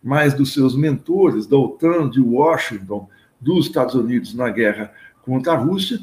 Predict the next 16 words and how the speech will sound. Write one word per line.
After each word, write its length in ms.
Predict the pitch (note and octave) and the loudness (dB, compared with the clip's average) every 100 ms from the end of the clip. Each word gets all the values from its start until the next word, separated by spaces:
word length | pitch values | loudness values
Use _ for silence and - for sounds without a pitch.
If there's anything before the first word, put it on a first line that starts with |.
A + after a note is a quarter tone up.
| - _ - | -10 _ -6
e 80 | A3+ | -4
o 60 | |
Zelensky 680 | G3 G3 D#3 F3+ F3 G#3 E3 | 2 2 2 -4 -8 -14 -6
nega 460 | D#3+ D#3+ F3+ F3+ E3 | -2 0 0 0 -4
até 220 | E3 D3+ | -4 -4
mesmo 560 | A#2 C3 C#3 D#3 D3+ - _ - | 0 2 2 0 -4 -6 _ 0
uma 180 | C#3+ D3+ | 2 2
intermediação 720 | C#3+ D3+ C#3+ C3+ C3+ - D3 | 0 0 2 2 2 0 0
do 120 | D3 | 0
Papa. 400 | D3 A2 F#2 - _ _ _ _ _ | 0 -4 -6 -14 _ _ _ _ _
Eu 140 | E3+ E3+ | -2 2
tô 160 | F#3 | 2
juntando 640 | E3+ A3+ A3+ G#3 A3+ A3 C3 | 4 4 4 4 4 4 2
essas 240 | A2+ G#2+ | -2 -4
duas 200 | A#2+ G#2+ | -4 -6
questões, 600 | - G2+ - D#3 C#3 - | -8 -10 -4 -2 -2 -6